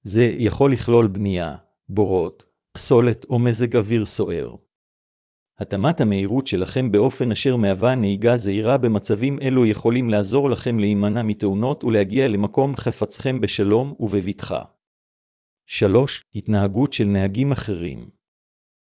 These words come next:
בישראל בשנים האחרונות עולה בצורה משמעותית הפשיעה והאלימות בכביש. עליכם להיות תמיד מודעים להתנהגותם של נהגים אחרים בכביש,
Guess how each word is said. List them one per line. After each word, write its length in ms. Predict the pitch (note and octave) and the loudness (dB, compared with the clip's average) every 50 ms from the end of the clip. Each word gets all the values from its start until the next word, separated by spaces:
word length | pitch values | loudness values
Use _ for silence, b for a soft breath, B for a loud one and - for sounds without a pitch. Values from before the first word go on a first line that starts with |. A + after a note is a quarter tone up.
| _ - | _ -6
בישראל 560 | F2 G#2+ G2 F#2+ - - G2+ G2+ A2+ B2+ C3 | -4 -4 -4 -4 -2 0 2 2 2 2 2
בשנים 460 | B2+ G#2 G2 - - F#2+ G#2 A2+ A#2 A#2 | 0 -2 -2 -2 -2 -2 0 0 2 2
האחרונות 640 | G2+ F#2 - - G2 F#2 F#2+ F#2+ A2+ C3 C3 - | 0 0 -2 -4 -4 -2 -2 -2 -2 -2 -2 0
עולה 240 | A2+ A2 A#2+ C3 C#3 | 0 2 4 2 2
בצורה 400 | A2+ A#2 - - G#2 G#2+ B2+ C3+ | 2 -2 -4 -2 -2 0 0 0
משמעותית 640 | C3 A#2 - - G#2+ G#2 G2 G2+ - D3+ D#3+ - | 0 -2 -2 0 0 0 0 0 -2 -4 -2 -2
הפשיעה 520 | B2 - - - - A2+ A2+ C3 D3 D#3 C#3+ | -2 -4 -4 -6 -6 -2 0 0 0 0 2
והאלימות 540 | B2+ B2 G#2+ G2+ G#2 G#2 G#2 A#2+ C#3+ E3 - | 2 2 2 4 4 2 0 0 -2 -4 -4
בכביש. 720 | B2+ B2+ A#2 - G#2 F#2 F#2+ F2 D2 - - - - - _ _ _ _ _ _ _ _ _ _ _ _ _ _ _ _ _ _ - | -4 -4 -4 -4 -8 -8 -8 -8 -8 -10 -12 -14 -16 -18 _ _ _ _ _ _ _ _ _ _ _ _ _ _ _ _ _ _ -6
עליכם 440 | A2 G2+ G2+ F#2+ - - F3 F3 E3+ | -4 -2 -2 -2 -2 0 0 0 2
להיות 320 | C3+ G2+ A2 B2 C3 - - | 4 4 4 4 2 2 0
תמיד 320 | A2+ G#2+ A#2+ C#3+ C3+ A#2 | -2 0 0 -2 -2 0
מודעים 420 | A2 G#2+ G2+ G2+ G2+ G2+ B2+ C3 | -2 0 2 2 2 2 0 0
להתנהגותם 800 | B2+ A#2+ G#2 - A2 G#2+ G2 G2+ G2 G#2 G2 - - C3 C#3 C#3+ | 0 -2 -2 -2 -2 -2 -2 -2 -2 -4 -4 0 0 0 0 0
של 120 | C3 - B2 | -2 -2 -2
נהגים 460 | G2+ G#2 G2+ G2 F#2+ F#2 A#2 C3 C3+ | 0 0 0 0 -2 -2 -2 -2 -2
אחרים 400 | A#2 - - A2 A#2 C#3+ C#3+ C3+ | -2 -4 -4 -4 -2 -2 -2 -2
בכביש, 680 | A#2 - - - F#2+ F#2 F#2+ F2 D#2+ - - - - | -4 -4 -4 -4 -6 -4 -6 -6 -8 -10 -14 -14 -16